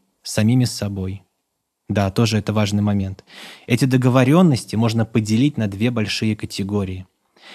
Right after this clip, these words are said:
Это подразумеваемые, нет, ну понятно, ну понятно же, я-то думал, что вот это же понятно, что вот так должно быть.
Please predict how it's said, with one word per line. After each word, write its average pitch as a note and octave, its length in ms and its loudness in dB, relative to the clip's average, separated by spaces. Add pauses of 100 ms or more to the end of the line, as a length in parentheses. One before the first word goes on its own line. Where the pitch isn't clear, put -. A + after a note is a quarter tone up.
Это - 200 0
подразумеваемые, A#2 1160 2 (100)
нет, G2 220 -2
ну F#2+ 140 -4
понятно, A#2 520 0 (280)
ну G#2+ 80 0
понятно C3 480 2
же, G2 100 -4
я-то A2 280 -2
думал, G#2 320 0
что - 280 -6
вот F#2+ 220 -6
это - 140 -12
же G#2 120 -4
понятно, D3 500 0
что G#2 200 -8
вот G#2+ 100 -8
так G2+ 160 -4
должно F#2 380 -4
быть. F2 260 -12